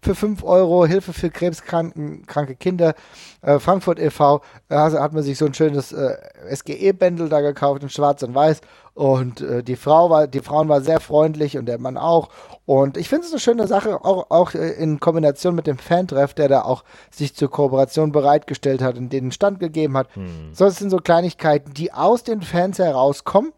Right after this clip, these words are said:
Speaker 1: und f-, im Endeffekt ja auch für einen weiteren Fankreis sind, weil Krebs kann jeden treffen, auch jedes Kind. Und ich glaub, da müssen wir auch alle zusammenstehen.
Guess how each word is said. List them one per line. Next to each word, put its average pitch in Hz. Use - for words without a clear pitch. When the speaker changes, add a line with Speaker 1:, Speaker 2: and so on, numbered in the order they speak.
Speaker 1:
und -
f-, -
im 175
Endeffekt 185
ja 151
auch 147
für 170
einen 156
weiteren 135
Fankreis 123
sind, 165
weil 139
Krebs 151
kann 143
jeden 156
treffen, 139
auch -
jedes 123
Kind. 127
Und 127
ich 113
glaub, 110
da 110
müssen 117
wir 104
auch 98
alle 98
zusammenstehen. -